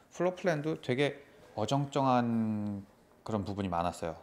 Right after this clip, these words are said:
들어갔-, 우선, 우선 문을 열자마자 바로 계단이 있었고, 어, 왼쪽으로는 큰 리빙룸하고 다이닝룸이 있었고,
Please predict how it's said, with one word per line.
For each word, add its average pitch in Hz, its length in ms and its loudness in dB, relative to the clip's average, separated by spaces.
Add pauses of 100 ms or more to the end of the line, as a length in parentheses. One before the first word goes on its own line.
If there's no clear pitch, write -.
들어갔-, 113 580 0
우선, 117 260 0
우선 110 260 0
문을 117 200 4
열자마자 101 500 4
바로 95 380 0
계단이 101 320 -2
있었고, 90 500 -2 (640)
어, 90 640 0 (640)
왼쪽으로는 127 960 2
큰 156 220 -4
리빙룸하고 101 500 0
다이닝룸이 87 500 -2
있었고, 156 560 -2